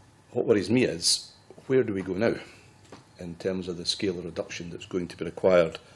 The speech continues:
between now and two thousand eighteen nineteen? If all of these, um, areas which have already been, um, in staffing, you can go so far in staffing,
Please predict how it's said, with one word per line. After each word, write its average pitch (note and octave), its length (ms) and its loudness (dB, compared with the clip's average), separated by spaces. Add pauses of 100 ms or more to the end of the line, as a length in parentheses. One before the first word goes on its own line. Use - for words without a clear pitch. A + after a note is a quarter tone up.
(460)
between F#2+ 320 -6
now G2 60 0
and E2+ 280 -6
two F#2+ 140 -8
thousand E2+ 460 -6
eighteen E2+ 340 -8
nineteen? F2 460 -8 (840)
If - 160 2
all G#2+ 160 10
of F2+ 140 4
these, F#2 560 -2 (540)
um, F2+ 200 -4
areas G2+ 460 4
which - 180 -2
have F2 100 -6
already F#2+ 280 0
been, E2+ 320 -8 (280)
um, E2 280 -8 (240)
in - 80 -10
staffing, G2 480 -4
you F#2+ 100 -8
can G2 200 -2
go A#2 100 0
so G2+ 200 -2
far A2+ 220 0
in D#2 140 -8
staffing, - 460 -8